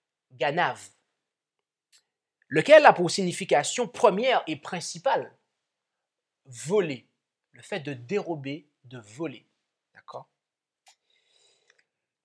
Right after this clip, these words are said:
Voler, voyez-vous,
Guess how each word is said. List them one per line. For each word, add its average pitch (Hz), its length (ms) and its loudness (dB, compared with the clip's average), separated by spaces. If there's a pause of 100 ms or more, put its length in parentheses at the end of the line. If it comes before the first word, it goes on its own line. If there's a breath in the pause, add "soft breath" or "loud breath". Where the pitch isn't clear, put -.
(1700)
Voler, 247 460 -2
voyez-vous, 175 600 -6